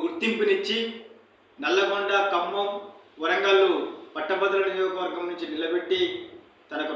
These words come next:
రాజకీయ భిక్ష పెట్టిన కాంగ్రెస్ పార్టీ, తదనంతరం అనేక పర్యాయాలు తనకు వెన్నుదన్నుగా ఉన్న కాంగ్రెస్ పార్టీ మొన్న జరిగిన పట్టభద్రుల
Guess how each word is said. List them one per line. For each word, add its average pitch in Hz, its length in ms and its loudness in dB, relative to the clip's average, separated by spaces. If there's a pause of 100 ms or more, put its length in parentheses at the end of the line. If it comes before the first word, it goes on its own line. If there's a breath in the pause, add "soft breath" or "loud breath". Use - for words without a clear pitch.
రాజకీయ 175 500 2 (760)
భిక్ష 143 200 -6 (140)
పెట్టిన 175 300 0 (200)
కాంగ్రెస్ 165 460 -2
పార్టీ, 165 300 0 (1800)
తదనంతరం 175 680 2 (760)
అనేక 196 320 2 (140)
పర్యాయాలు 202 580 4 (640)
తనకు 170 320 -2
వెన్నుదన్నుగా 196 480 0
ఉన్న 190 100 -2 (100)
కాంగ్రెస్ 175 380 -2
పార్టీ 170 300 0 (680)
మొన్న 170 320 -2
జరిగిన 180 300 0 (640)
పట్టభద్రుల 160 480 -4